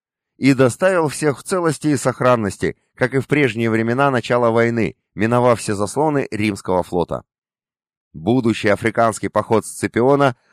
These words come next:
учитывая его прежнюю дипломатию с Сифаксом, предугадать было несложно. Но если полководцем Гаструбал Гисканит был средненьким,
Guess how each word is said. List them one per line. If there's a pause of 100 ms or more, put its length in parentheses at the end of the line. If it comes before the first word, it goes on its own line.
(120)
учитывая
его
прежнюю
дипломатию
с
Сифаксом, (240)
предугадать
было
несложно. (460)
Но
если
полководцем
Гаструбал
Гисканит
был
средненьким,